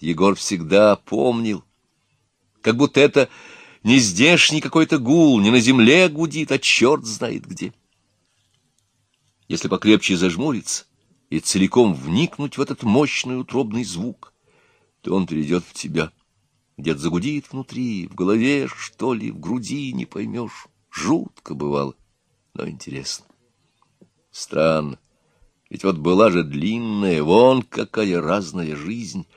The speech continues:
А хорошо помнилось только вот это немногое. Корова Манька, да как с матерью носили на себе берёзки, чтобы истопить печь.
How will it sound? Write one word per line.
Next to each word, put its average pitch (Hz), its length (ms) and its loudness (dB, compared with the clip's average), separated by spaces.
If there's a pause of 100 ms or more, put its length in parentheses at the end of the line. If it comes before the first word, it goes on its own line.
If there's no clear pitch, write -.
(680)
А 101 120 6
хорошо 165 420 6
помнилось 101 520 2
только 104 220 -2
вот 85 180 0
это 160 360 -2
немногое. 69 760 -8 (560)
Корова 139 480 6
Манька, 123 760 2
да 78 180 -6
как - 280 -6
с - 180 -6
матерью 78 560 -2
носили 78 380 -8
на 78 100 -8
себе 78 280 -6
берёзки, 78 580 -2
чтобы 73 260 -10
истопить - 480 -14
печь. - 480 -12